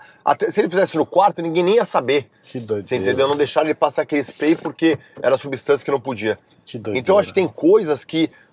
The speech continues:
Speaker 1: tem que ser mais flexível, cara. Tem coisas que realmente são importantes ali.
Speaker 2: É. Ó, eu tinha colocado uma caixinha de pergunta. Como a gente tá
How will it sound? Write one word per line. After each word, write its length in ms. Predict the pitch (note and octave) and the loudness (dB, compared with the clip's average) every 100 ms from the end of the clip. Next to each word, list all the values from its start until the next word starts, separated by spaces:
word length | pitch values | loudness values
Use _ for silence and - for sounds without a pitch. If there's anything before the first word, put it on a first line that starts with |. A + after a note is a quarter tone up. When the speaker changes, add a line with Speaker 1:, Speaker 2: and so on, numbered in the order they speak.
| _ - _ _ | _ -20 _ _
Speaker 1:
tem 120 | F#3 G3 | 0 0
que 60 | |
ser 100 | - | 0
mais 160 | D3+ C3+ | -2 -2
flexível, 460 | C3 - - G2 G2+ | -6 -12 -8 -8 -2
cara. 300 | B2 G2+ F2 | 0 -2 -4
Tem 100 | - | -10
coisas 220 | A2+ D#3 C#3+ | -2 -2 -2
que 80 | C3+ | -2
realmente 720 | C#3+ D#3+ D3+ D3 - D3+ C3+ - _ _ _ - | 0 0 -2 -4 -2 -2 -2 -6 _ _ _ -6
são 180 | - | 0
importantes 540 | D3+ C#3+ D3 - G#2 G2 | 0 0 -2 -2 -4 -2
ali. 200 | G2 E2 _ _ - | -6 -6 _ _ -18
Speaker 2:
É. 200 | F2+ E2+ _ - - - - | -16 -16 _ -20 -20 -12 2
Ó, 200 | D#3+ D#3 | 6 6
eu 60 | |
tinha 160 | D3 F#3+ | 2 -2
colocado 340 | G3 F#3 F3+ | -2 2 2
uma 120 | D3 C#3 | 0 -4
caixinha 300 | C3 - C3+ | -6 -8 -8
de 80 | |
pergunta. 440 | - B2 B2+ D3 - | -2 -2 0 -2 0
Como 140 | F3 F#3 | 0 0
a 20 | |
gente 200 | D#3+ - | -2 -2
tá 240 | - B2 | 2 2